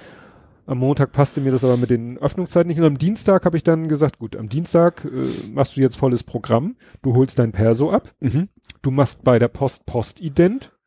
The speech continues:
Speaker 2: Ja.
Speaker 1: Und du holst das Paket ab, das erstaunlicherweise nicht in die Packstation geliefert wurde, wie du es gewünscht hast.
Speaker 2: Ja.
Speaker 1: Ich hab nämlich wieder schon wieder
Speaker 2: <clears throat>
Speaker 1: zum zweiten Mal,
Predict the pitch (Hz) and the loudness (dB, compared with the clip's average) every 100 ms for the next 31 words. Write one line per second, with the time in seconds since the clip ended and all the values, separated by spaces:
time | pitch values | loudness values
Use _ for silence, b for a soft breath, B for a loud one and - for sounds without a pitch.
0 | - 101 98 143 - 247 233 208 208 214 | -4 0 2 0 0 -4 0 0 0 0
1 | - 170 - 170 - 247 - 131 - - | -2 -2 -2 -4 4 4 4 -2 -2 -2
2 | - 135 - 143 175 202 196 139 131 143 | -2 -6 -2 -2 0 0 0 2 0 2
3 | 151 123 120 - 135 156 - - - 226 | 0 2 0 0 -6 -6 -8 -10 -4 -4
4 | - 165 131 127 127 113 113 110 107 110 | -4 -4 -4 -4 -4 -6 -6 -6 -6 -8
5 | 104 - 104 101 - - - _ - 113 | -8 -10 -12 -12 -14 -18 -20 _ -2 0
6 | 107 - - 185 - 185 180 170 165 - | 0 -2 0 0 0 -4 -2 0 0 0
7 | 160 143 180 220 - 113 - 131 - 143 | -4 -4 2 2 2 -2 -8 -12 -2 0
8 | 190 127 110 117 | 0 -2 -2 0